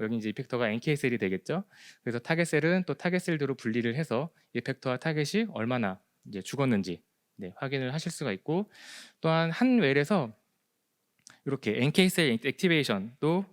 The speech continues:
보실 수가 있는데, 이 셀을 분리해서 저희가 엔케이 셀에 관련된 마커들의 그런 패널들이 다 구성이 되어 있습니다. 저희 키트가 이 편리한 점은 이런 템플레이트, 이런 플랫에 대한 다플랫이나 히스토그램 등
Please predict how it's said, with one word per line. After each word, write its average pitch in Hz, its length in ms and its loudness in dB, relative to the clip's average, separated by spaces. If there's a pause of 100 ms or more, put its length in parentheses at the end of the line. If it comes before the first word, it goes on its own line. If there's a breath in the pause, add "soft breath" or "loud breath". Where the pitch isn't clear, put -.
보실 117 200 -6
수가 131 220 0
있는데, 107 440 0 (440 loud breath)
이 123 80 -2
셀을 202 280 2
분리해서 156 760 0
저희가 113 260 0
엔케이 120 320 -2
셀에 123 280 -4
관련된 117 540 -2
마커들의 123 680 -2
그런 104 180 -8
패널들이 151 640 -2 (320 soft breath)
다 104 140 -6
구성이 131 440 -4
되어 110 280 -2
있습니다. 92 500 -6 (600 loud breath)
저희 135 180 0
키트가 202 500 0
이 180 140 0
편리한 240 420 -2
점은 170 400 4 (160)
이런 151 220 4
템플레이트, 202 720 4
이런 143 300 2
플랫에 247 400 2
대한 120 360 2
다플랫이나 143 680 0
히스토그램 151 640 0
등 135 200 0